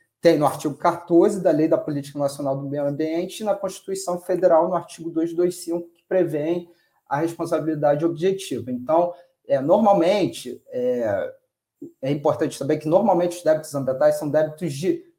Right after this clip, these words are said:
de, de alto valor, são débitos vultuosos e que, com certeza, é, é um grande risco para aquele que adqui-, é,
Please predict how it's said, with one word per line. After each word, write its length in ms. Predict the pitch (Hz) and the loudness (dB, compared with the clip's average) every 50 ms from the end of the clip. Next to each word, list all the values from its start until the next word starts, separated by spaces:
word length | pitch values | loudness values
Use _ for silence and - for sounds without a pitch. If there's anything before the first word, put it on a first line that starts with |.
| _ | _
de, 460 | - 131 - 156 151 147 135 120 - 135 | -18 -12 -8 -6 -4 -2 -2 -2 -4 -2
de 120 | 120 147 | 2 4
alto 300 | 156 170 185 - - 180 | 6 6 4 4 0 2
valor, 540 | 185 196 185 170 143 135 135 127 104 - - | 4 6 6 6 4 4 2 0 -2 -4 -10
são 180 | - - 127 | -12 -12 -6
débitos 560 | 117 127 139 139 139 - - 147 - - - _ _ _ _ _ _ | -2 -2 -2 -2 -2 -6 -10 -10 -10 -10 -18 _ _ _ _ _ _
vultuosos 960 | 139 156 151 156 - 170 139 131 131 135 143 156 180 185 180 185 175 - - | -4 -4 -4 0 0 2 4 6 6 6 8 6 6 4 2 -4 -10 -10 -10
e 80 | 185 185 | -10 -10
que, 380 | - - 202 202 202 202 196 - - - - | -8 -8 -6 -2 0 0 0 -2 -6 -10 -8
com 160 | - 160 170 | -6 -6 -6
certeza, 800 | 170 - 214 208 208 - - 156 151 165 185 175 202 208 208 202 - _ _ _ _ _ _ - | -2 -2 -2 -2 -2 -4 -2 0 2 2 2 2 0 -2 -4 -6 -12 _ _ _ _ _ _ -6
é, 260 | 135 143 131 139 139 143 | -4 -4 -4 -4 -4 -4
é 100 | 143 151 | -4 -2
um 100 | 156 139 | 0 0
grande 380 | 156 160 185 233 208 208 233 | 0 0 2 0 0 0 -2
risco 600 | 185 139 156 160 175 175 175 - - - - - _ | -4 -4 -4 -4 -4 -6 -8 -10 -14 -14 -16 -16 _
para 200 | _ 175 160 170 | _ 4 4 4
aquele 280 | 170 170 - 160 170 170 | 2 0 -2 0 0 0
que 120 | 170 - | 0 -2
adqui-, 340 | 202 202 185 202 214 - - _ _ _ _ | -4 -4 -4 -8 -10 -12 -14 _ _ _ _
é, 340 | 139 139 131 127 123 120 | -6 -4 -2 -2 -4 -4